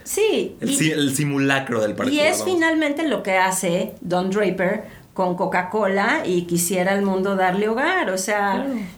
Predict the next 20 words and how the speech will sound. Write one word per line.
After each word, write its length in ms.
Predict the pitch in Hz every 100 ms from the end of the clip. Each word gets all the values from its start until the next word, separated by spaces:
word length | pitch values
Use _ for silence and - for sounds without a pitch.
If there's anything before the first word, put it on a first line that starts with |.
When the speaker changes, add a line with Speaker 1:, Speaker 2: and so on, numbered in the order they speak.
| -
Speaker 1:
entonces, 640 | 269 277 339 339 370 - - - -
pues 140 | 262
sí, 320 | - 330 370 226
es 160 | 220
complicado 920 | 349 330 311 294 262 302 330 311 277 - - - -
estar 600 | 220 208 - 220 220 226
del 180 | 208 202
lado 240 | 214 220
de 420 | 214 202 185 160 170
Damien 400 | 226 233 220 202
Hirst, 420 | 208 202 196 - -
¿es 220 | 196 -
arte 400 | 202 208 202 208 190
o 80 |
no 100 | 190
es 160 | 190 190
arte? 440 | 180 175 185 165 - - -
La 140 | 208 208
sopa 360 | 226 220 220
Campbell's, 640 | 214 208 208 202 190 -